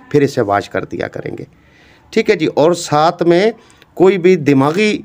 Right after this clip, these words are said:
नुस्खा हमारा खाएंगे जो दिमाग को ताकत देगा, सुबह खाली पेट, कोई भी हमारे चैनल से वो नुस्खा साथ में खाएंगे जो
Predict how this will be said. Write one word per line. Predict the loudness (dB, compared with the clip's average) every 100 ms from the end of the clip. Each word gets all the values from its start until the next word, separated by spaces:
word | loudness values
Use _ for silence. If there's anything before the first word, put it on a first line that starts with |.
| 0
नुस्खा | 0 0 0 0
हमारा | 2 2 0
खाएंगे | -2 -2 0 0
जो | 0
दिमाग | 0 0 0 -2
को | -6 -6 _ _
ताकत | -2 -2 -4 -4
देगा, | -4 -6
सुबह | -4 -2 -2
खाली | -2 -4 -4
पेट, | -6 -8 -8 2
कोई | 2
भी | 4
हमारे | 2 2 0 -2 -4 _ _
चैनल | -2 0 0
से | -2 -2
वो | 2
नुस्खा | 0 0 -4
साथ | -4 -4 -4 -4
में | -6
खाएंगे | -2 0 0 -4 -10 _ _ _ _ -2
जो | 2 4 2 -2